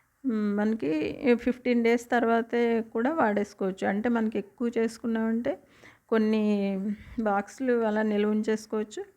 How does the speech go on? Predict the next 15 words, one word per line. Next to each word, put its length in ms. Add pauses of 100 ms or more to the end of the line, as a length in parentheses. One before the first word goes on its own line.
(520)
మ్, 340 (140)
మనకి 260
ఇన్‌స్టెంట్‌గా 500
వాడుకోవాలనుకున్నవి 880
టెన్, 440
టెన్, 200
ఫిఫ్టీన్ 380
డేస్ 260
తర్వాత 300
వాడేసుకోవచ్చు 680
అనమాట. 280 (1080)
ఇదిగోండి 360
ఇది 140
ఇలా 140
మూత 220